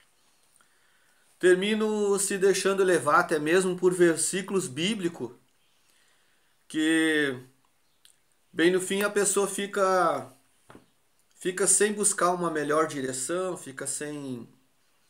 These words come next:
uma unção de Deus, eu digo assim, unção, né? Verdadeira unção. E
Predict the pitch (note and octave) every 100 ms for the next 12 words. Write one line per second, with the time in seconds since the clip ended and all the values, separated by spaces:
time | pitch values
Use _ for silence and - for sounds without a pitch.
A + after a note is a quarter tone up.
0 | _ _ _ C3+ D3+ E3+ E3 - E3+ E3+
1 | C#3+ C3 A#2+ D#3 F3 F3 - - A2 C3+
2 | C3 B2 - C#3 B2+ A#2 - - D#3 D#3+
3 | B2+ C#3 A#2 A#2 G#2+ G#2 B2 A#2+ - -
4 | C3 F3 - _ _ - _ _ _ _
5 | _ _ _ _ C3 D#3 E3 E3 D#3 C#3+
6 | B2+